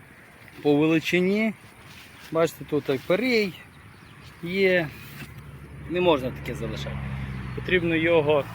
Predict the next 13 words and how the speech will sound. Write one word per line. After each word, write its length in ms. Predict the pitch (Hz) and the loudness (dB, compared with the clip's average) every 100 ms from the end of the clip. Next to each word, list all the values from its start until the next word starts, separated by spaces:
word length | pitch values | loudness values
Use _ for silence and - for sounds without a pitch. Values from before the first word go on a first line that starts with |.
| - | -2
забрати. 400 | 147 135 120 101 - - - - | -2 2 0 0 -10 -16 -16 -2
Ось 240 | 185 170 180 | 2 2 2
яка 280 | - 170 | 4 4
вона 380 | 156 147 147 143 | 6 6 4 4
йде. 420 | 127 123 135 120 - - - - - - - - - - - - - - | 4 2 2 2 -2 -14 -18 -18 -18 -18 -18 -18 -18 -20 -20 -20 -20 -16
Сам 320 | - 170 151 | 2 4 4
не 80 | 147 | 2
очікував, 380 | 139 160 143 139 | 0 0 0 0
що 120 | 147 | 0
вона 180 | 139 135 | -2 -2
так 240 | 135 - | -2 -4
розростеться, 760 | 135 127 143 156 220 233 220 196 | -6 -4 -4 -4 -2 -2 -2 -6
все. 460 | 160 - 196 202 | -6 -2 2 0